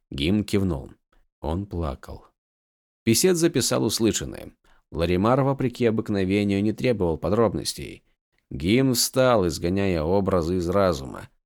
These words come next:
но игнорировать слабость в теле он не мог. Наступил день питания, и ему придётся или взять дыхание, или умереть. «Мне понадобятся урны», сказал он. «Две дюжины,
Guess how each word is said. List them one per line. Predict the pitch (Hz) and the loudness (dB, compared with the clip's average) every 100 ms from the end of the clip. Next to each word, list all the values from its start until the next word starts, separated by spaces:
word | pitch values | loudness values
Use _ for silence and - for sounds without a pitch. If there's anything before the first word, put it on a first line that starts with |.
| _ _ - | _ _ -12
но | - 87 | -4 0
игнорировать | 95 95 98 107 101 98 | 0 2 2 2 2 2
слабость | - - 92 90 87 - | 0 -2 0 2 -2 -4
в | - | -10
теле | - 85 87 | -4 -2 0
он | 82 | -2
не | 87 | -2
мог. | 87 87 69 - - _ _ _ _ - | -2 -2 -6 -14 -20 _ _ _ _ -4
Наступил | 95 - 113 - 120 | -2 2 0 4 4
день | 95 101 101 | 4 2 2
питания, | 98 95 117 104 92 90 | 0 0 4 4 4 0
и | - - | -2 0
ему | 104 107 110 | 2 2 2
придётся | 104 101 107 98 - 90 | 2 2 4 2 0 0
или | 90 | 0
взять | 78 82 78 | -2 -4 -4
дыхание, | 82 - 90 92 95 92 | -6 -4 -2 0 0 -2
или | - 98 92 | -4 -4 -2
умереть. | 90 95 95 90 76 - - _ _ _ _ _ _ - | -2 0 0 0 -4 -8 -14 _ _ _ _ _ _ -8
«Мне | 78 82 90 | -4 -2 -2
понадобятся | 82 78 78 76 76 - 80 | -4 -4 -4 -4 -6 -6 -4
урны», | 82 73 71 52 - _ _ _ _ _ | -4 -4 -10 -14 -16 _ _ _ _ _
сказал | - - 117 101 110 | -6 0 2 4 4
он. | 85 69 - - _ _ _ _ | 2 -4 -12 -20 _ _ _ _
«Две | 80 120 | 0 2
дюжины, | 127 113 113 104 101 85 | 4 4 4 2 2 0